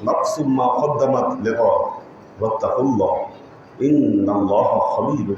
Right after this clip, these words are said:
بما تعملون. عباد الله، واعلموا أن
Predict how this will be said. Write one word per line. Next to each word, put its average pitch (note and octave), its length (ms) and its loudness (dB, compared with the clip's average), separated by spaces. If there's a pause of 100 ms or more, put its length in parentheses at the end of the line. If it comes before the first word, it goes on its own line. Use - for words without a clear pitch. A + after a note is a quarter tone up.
بما F2+ 300 -8
تعملون. - 540 -8 (3250)
عباد A2 260 2
الله، B2 460 2 (2500)
واعلموا C#3 640 4 (680)
أن D#3 500 2